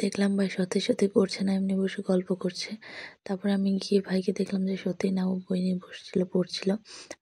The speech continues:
আর ওর নিকনেম হচ্ছে, মানে, গডো, আমরা ওকে গডো বলে ডাকি। Then ভাই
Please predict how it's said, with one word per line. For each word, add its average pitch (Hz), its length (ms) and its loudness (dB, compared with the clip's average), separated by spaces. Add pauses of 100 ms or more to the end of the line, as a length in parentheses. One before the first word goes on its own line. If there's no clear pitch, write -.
(100)
আর 202 60 2
ওর 196 120 4
নিকনেম 190 460 2
হচ্ছে, 190 360 4 (540)
মানে, 180 420 -2
গডো, 180 300 0
আমরা 180 240 -2
ওকে 180 240 0
গডো 180 200 4
বলে 180 160 4
ডাকি। 180 260 2
Then 185 320 2
ভাই 175 180 4